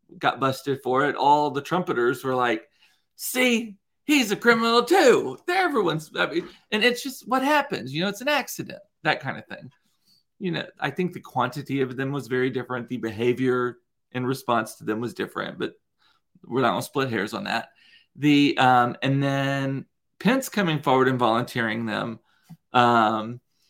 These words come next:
and to me, Pence seems like the most, like, rules following person ever.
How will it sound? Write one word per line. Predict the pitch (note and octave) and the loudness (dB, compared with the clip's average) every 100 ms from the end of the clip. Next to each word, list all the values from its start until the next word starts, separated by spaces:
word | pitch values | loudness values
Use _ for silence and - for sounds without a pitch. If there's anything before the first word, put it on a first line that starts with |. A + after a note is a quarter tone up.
| _ _ _ - | _ _ _ -2
and | D#3+ C#3+ - | 0 0 -2
to | F3 | 0
me, | F3+ D4+ | 2 2
Pence | E4 - G3 G#3 | 0 -2 -2 -4
seems | - G3+ F3 D#3 C#3 | -6 -4 -2 -2 2
like | B2+ A#2 - - | 4 4 -2 -12
the | A2+ C3 D3+ D#3+ E3 D3 | -6 -2 0 0 -2 -2
most, | C3+ B2+ C3 - - | 0 2 2 -2 -4
like, | A2+ A2 | -4 -2
rules | A#2 B2+ D3 D#3 - | -2 2 4 2 -2
following | C3 A#2+ B2 B2+ | -2 -2 -2 -6
person | A#2+ A#2+ A2 - A2 _ | -8 -8 -8 -10 -14 _
ever. | G2+ F#2+ C#3+ F3 | -8 -4 -2 -2